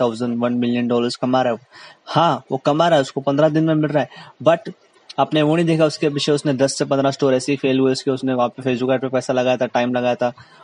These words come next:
और एफर्ट्स लगाए थे, वो सारा उसको लॉस हुआ। लॉस भी नहीं बोल सकते, वो इन्वेस्टमेंट था एक टाइप का। So,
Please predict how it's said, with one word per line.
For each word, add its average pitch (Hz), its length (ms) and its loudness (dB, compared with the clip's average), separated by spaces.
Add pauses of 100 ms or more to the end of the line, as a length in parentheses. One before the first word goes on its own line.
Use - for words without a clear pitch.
(140)
और 123 100 0
एफर्ट्स 123 300 -2
लगाए 120 200 0
थे, 117 100 -2
वो 120 60 -2
सारा 120 300 0
उसको 120 260 -6
लॉस 117 340 -2
हुआ। 113 200 -6 (240)
लॉस 147 220 6
भी 151 100 0
नहीं 156 100 2
बोल 147 100 2
सकते, 135 220 -2
वो 131 100 2
इन्वेस्टमेंट 123 460 -2
था 113 40 2
एक 107 120 -4
टाइप 110 140 0
का। - 180 -8 (960)
So, 135 300 -2